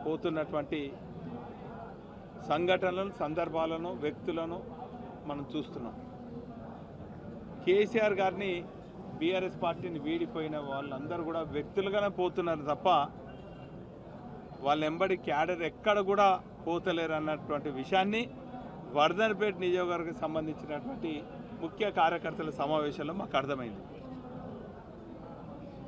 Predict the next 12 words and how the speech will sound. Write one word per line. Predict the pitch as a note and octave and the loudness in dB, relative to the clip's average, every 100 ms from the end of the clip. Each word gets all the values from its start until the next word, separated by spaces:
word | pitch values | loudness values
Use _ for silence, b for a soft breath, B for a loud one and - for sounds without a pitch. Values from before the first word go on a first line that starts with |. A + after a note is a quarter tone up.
| - | 4
కేవలం | F3+ G#3+ A3+ A3 A3 | 6 8 8 8 6
నిన్న | G#3+ G#3 | 4 4
ఒకే | G3 F#3 A3 | 4 6 4
ఒక | G#3+ G#3 | 4 4
మెసేజ్ | G#3 F3+ E3+ G#3 F3+ | 2 0 2 2 4
ద్వారా | F3+ F3+ E3 - - - - - - - - - - - - - - - C#3+ | 2 4 4 0 -8 -12 -12 -12 -14 -14 -14 -14 -14 -14 -12 -12 -12 -6 0
వేలాది | F#3 G#3+ A3+ A3+ | 6 8 10 8
మంది | G#3+ G#3 G#3+ G3 F#3+ - - - - - - - - - | 6 6 8 6 4 -4 -10 -10 -10 -10 -10 -10 -10 0
వర్ధనపేట | C#3+ D#3+ G#3+ G#3+ G#3 | 4 6 6 4 2
నియోజకవర్గం | F#3+ F#3 F#3+ F#3 F3+ | 2 2 4 2 2
సంబంధించినటువంటి | F3 E3 E3 E3 D#3 D#3 D3 D3+ D3 G#3+ - - - - - - - - - - - - - - - B3 - - - - - - - D3+ | 0 0 0 0 0 0 0 0 0 -2 -2 -10 -12 -12 -12 -12 -10 -10 -12 -12 -12 -12 -12 -12 -10 -10 -10 -10 -10 -10 -12 -12 -8 2
ఉద్యమకారులు, | D3+ G#3+ G#3+ G3+ F#3 F3+ G3 | 6 8 8 8 8 8 2